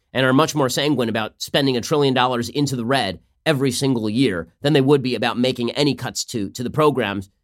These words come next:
that would actually require the cuts in order to get us close to fiscal sanity.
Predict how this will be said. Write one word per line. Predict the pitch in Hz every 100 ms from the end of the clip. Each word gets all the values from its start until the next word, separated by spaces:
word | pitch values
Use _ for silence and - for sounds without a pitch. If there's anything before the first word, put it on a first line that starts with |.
| _
that | 131 120 - _ _ _ -
would | 135
actually | 127 131 143
require | 117 110 147 175 123
the | 113
cuts | 160 127 98
in | -
order | 131 127 123
to | 123
get | 107 127
us | - -
close | - 139
to | 123
fiscal | 117 127 - 113
sanity. | 160 170 127 95